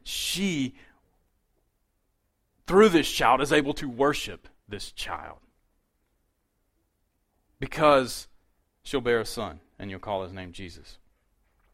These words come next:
for he will save his people from their sins. Advent, God is moving. The good news is, God is still moving.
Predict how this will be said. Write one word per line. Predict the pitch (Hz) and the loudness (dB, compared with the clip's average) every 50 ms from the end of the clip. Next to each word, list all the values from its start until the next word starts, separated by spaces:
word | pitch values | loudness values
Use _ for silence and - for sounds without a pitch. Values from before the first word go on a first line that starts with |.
| _ - - _ _ | _ -20 -20 _ _
for | - 110 | -10 -10
he | 107 113 | -8 -8
will | 101 98 | -10 -12
save | 92 - - 101 95 | -12 -10 -8 -10 -10
his | 87 85 - | -10 -14 -18
people | - 104 92 - - - - _ _ _ _ - - _ _ _ _ _ _ | -16 -18 -18 -18 -20 -20 -20 _ _ _ _ -20 -20 _ _ _ _ _ _
from | - 104 98 | -14 -12 -12
their | 92 85 | -12 -14
sins. | - - - 92 85 73 69 - - - | -14 -16 -18 -18 -18 -18 -20 -20 -16 -8
Advent, | - 113 117 120 110 104 98 - 101 - | -6 -6 -6 -6 -8 -12 -16 -16 -12 -8
God | - 110 104 107 | -6 -6 -4 -6
is | 107 104 98 - | -8 -8 -12 -14
moving. | 101 98 98 85 76 - _ _ _ _ _ _ _ _ _ - - _ _ _ | -16 -18 -18 -20 -20 -20 _ _ _ _ _ _ _ _ _ -20 -20 _ _ _
The | - 135 | -6 -2
good | 135 156 147 | 0 0 0
news | 151 156 160 139 - | 2 0 -2 -2 -4
is, | 92 85 87 113 143 - - - _ _ _ _ _ _ _ _ _ _ _ _ _ _ _ _ _ _ _ | -8 -10 -8 -10 -10 -12 -14 -20 _ _ _ _ _ _ _ _ _ _ _ _ _ _ _ _ _ _ _
God | - 117 117 | -6 -6 -6
is | 113 - | -6 -8
still | - - 156 131 | -6 -6 -6 -6
moving. | 98 92 95 107 143 165 | -6 -8 -10 -12 -14 -16